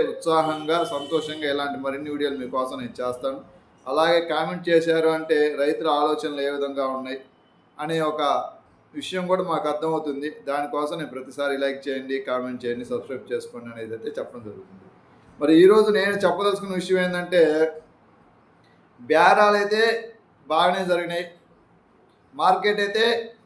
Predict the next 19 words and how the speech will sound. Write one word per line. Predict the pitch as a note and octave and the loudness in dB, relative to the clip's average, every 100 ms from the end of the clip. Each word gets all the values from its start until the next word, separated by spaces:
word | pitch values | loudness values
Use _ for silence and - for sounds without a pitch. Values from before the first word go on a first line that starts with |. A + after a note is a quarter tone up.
| - | -12
స్టడీగానే | - E3 F#3 F#3+ F#3 F#3+ F#3 | 0 2 4 4 2 0 -2
కొనసాగింది. | E3+ F3 E3+ E3 D#3+ E3+ E3+ - _ _ _ _ _ _ - | -2 0 0 0 -2 -2 -4 -8 _ _ _ _ _ _ -6
కానీ | D3+ F3+ F#3+ G3 G3+ - _ D3 D#3 | 0 0 0 -4 -8 -10 _ -8 -6
మచ్చుకెళ్ళినాక | D#3+ - - G#3 F#3+ F#3+ F#3 F3+ F3+ F#3 F3+ - - - _ _ _ _ A#2+ C#3+ | -4 -6 -6 0 0 0 -2 -2 0 0 0 -4 -10 -16 _ _ _ _ -14 -4
బేరాలు | D3+ F3+ F#3 F#3 F3 F#3 F#3 - _ - | 2 4 4 4 4 0 -4 -12 _ -10
క్యాన్సిల్ | D#3 F#3 F#3+ F#3+ E3+ | -2 -2 0 -2 0
కావడం | E3 E3 D#3+ | 0 -2 -4
జరిగింది. | C3 A#2 A2 G2+ _ _ _ _ _ _ _ _ _ _ _ | -6 -8 -14 -18 _ _ _ _ _ _ _ _ _ _ _
అంటే | D3+ F#3 G#3 G3+ G3+ - - | -10 -2 0 0 -2 -6 -12
అన్ని | F#3 A3 A#3+ A#3+ A#3+ E3+ | -10 -4 0 0 -2 0
ఆర్డర్లు | G3+ G#3 G#3 - | 2 2 0 0
క్యాన్సిల్ | F#3 F#3 F#3 F#3+ | 0 0 -2 0
కాలేదు, | F3+ F3+ F3 G#3 - - | 2 2 0 -2 -4 -6
కొన్ని | F#3+ G3+ G3+ | -4 -4 -4
కొన్ని | G3+ F#3+ F3 | -4 -2 0
ఆర్డర్లు, | F#3 F#3+ F#3 G3 F#3+ | 2 2 0 -4 -6
కొన్ని | F3+ F3+ F3+ | -8 -8 -8
కొన్ని | F3 E3 F#3 | -10 -2 0
బేరాలు | E3+ F3 | 2 0